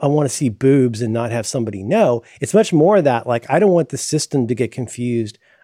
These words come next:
about what I'm here for. And then get, I'm, I'm so lucky on YouTube. I get so much less bullshit than most people do. And partly, it's certainly partly because of my good taste,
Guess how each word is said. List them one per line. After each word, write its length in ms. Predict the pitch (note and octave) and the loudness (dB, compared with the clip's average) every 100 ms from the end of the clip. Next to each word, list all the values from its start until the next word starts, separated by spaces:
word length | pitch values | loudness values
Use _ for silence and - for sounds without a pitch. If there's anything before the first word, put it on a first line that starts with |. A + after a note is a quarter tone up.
| - | -6
about 320 | B2 A#2 A2+ | -2 0 0
what 160 | B2 | 0
I'm 120 | A#2 A2 | 0 -2
here 220 | A2+ B2 | -2 -2
for. 340 | - A#2 G#2+ | -4 -6 -4
And 140 | A2 A#2 | -4 -4
then 140 | A#2 | -2
get, 260 | A#2+ B2+ - - - | -2 -2 -4 -16 -8
I'm, 100 | E3+ | -4
I'm 140 | D3+ | -2
so 320 | C3 - F3 E3+ | -2 0 2 4
lucky 300 | C3+ - C#3 | 2 0 -4
on 80 | |
YouTube. 400 | B2 A#2+ - C#3+ C#3 | -2 -4 -4 -4 -4
I 80 | |
get 160 | B2+ B2 | -4 -6
so 180 | - C#3 | -6 -4
much 220 | C3 - | -4 -6
less 160 | B2+ - | -8 -8
bullshit 460 | - G#2 - A#2+ | -6 -6 -6 -8
than 120 | A#2+ | -6
most 200 | A2 A2+ | -6 -6
people 240 | - A#2 B2+ | -8 -6 -6
do. 260 | C3+ D#3 D3 - - | -2 -2 -2 -10 -12
And 100 | - | -8
partly, 500 | - D3+ D#3 D3 C#3 B2 | -2 -2 0 0 0 -2
it's 220 | A#2+ - | -8 -14
certainly 420 | - - F3+ E3 | -12 -2 0 0
partly 240 | - E3 D3+ | -2 -2 -2
because 260 | A#2+ A#2+ | -4 -6
of 60 | A2 | -6
my 120 | G2+ | -8
good 220 | F#2 G#2+ | -8 -10
taste, 380 | - G#2+ G#2+ - | -10 -14 -14 -18